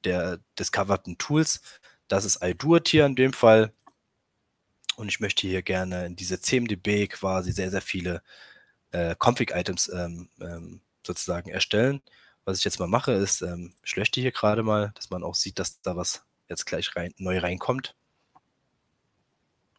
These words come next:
Genau, ich kann hier über einen Quick Purge eben sagen, die sollen mal alle gelöscht werden. Und dann kann ich das ganze Ding starten.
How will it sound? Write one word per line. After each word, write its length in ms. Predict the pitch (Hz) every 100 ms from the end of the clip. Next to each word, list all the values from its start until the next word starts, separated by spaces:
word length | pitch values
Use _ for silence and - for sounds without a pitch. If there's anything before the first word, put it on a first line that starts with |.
| _ -
Genau, 340 | - 92 98 101
ich 80 | -
kann 140 | -
hier 200 | 95 98
über 160 | 92 90
einen 120 | 85
Quick 280 | - - -
Purge 260 | - 87 -
eben 200 | 92 92
sagen, 260 | 92 90
die 80 | 92
sollen 140 | 90 85
mal 100 | 80
alle 160 | 87
gelöscht 320 | 85 101 -
werden. 320 | - 98 101 98 _ _ - - - _ _ _ _ _ _
Und 100 | 87
dann 120 | 82
kann 160 | - 85
ich 80 |
das 140 | - -
ganze 240 | 85 85
Ding 160 | 85 85
starten. 560 | - 98 113 104 104